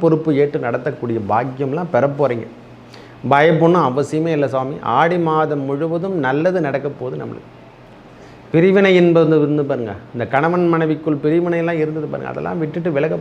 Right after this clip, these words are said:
போகுது. நம்ம நல்லா இருக்க போகிறோம் ஐயா. மிருகசீரிஷத்தை பொறுத்த வரைக்கும் இனிமேல் துன்பம் என்பது இல்லை. பனிரெண்டாம் இடம் என்று சொல்லக்கூடிய இடத்துல தான் குரு பகவான் வீற்றிருக்காரு. அவரை தவிர்த்து மீதி எல்லா கிரகங்களும் நல்ல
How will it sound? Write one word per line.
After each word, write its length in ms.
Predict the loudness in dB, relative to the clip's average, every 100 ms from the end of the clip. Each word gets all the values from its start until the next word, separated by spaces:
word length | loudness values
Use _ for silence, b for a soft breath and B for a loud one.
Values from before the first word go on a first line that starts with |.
| -6
போகுது. 180 | -8 -10 -20 -20 -20 -20 -20 B B B B 0
நம்ம 160 | 2 4
நல்லா 180 | 6 4
இருக்க 160 | 4 2
போகிறோம் 240 | 2 2
ஐயா. 160 | 0 -2 -4 -10 -16 -20 -20 B B B B 2
மிருகசீரிஷத்தை 580 | 4 6 6 4 4 4
பொறுத்த 200 | 2 2 2
வரைக்கும் 240 | 2 2
இனிமேல் 360 | 2 0 0 0
துன்பம் 300 | 0 2 0
என்பது 260 | 0 0 0
இல்லை. 120 | 0 -2
பனிரெண்டாம் 580 | -2 -2 -2 0 0 0
இடம் 180 | 0 -2 -4
என்று 140 | -6 -6
சொல்லக்கூடிய 560 | -6 -6 -4 -2 0
இடத்துல 300 | -2 -2 -2 0
தான் 140 | -2 -2
குரு 120 | -2 -2
பகவான் 320 | -2 -4 -4
வீற்றிருக்காரு. 760 | -6 -6 -8 -6 -4 -4 -4 -8 -14 B B B B -2
அவரை 220 | 2 2 2
தவிர்த்து 340 | 0 -2 -2 0 2
மீதி 180 | 2 2
எல்லா 200 | 4 4 4 2
கிரகங்களும் 480 | -2 -2 -4 -2 -2
நல்ல 180 | 0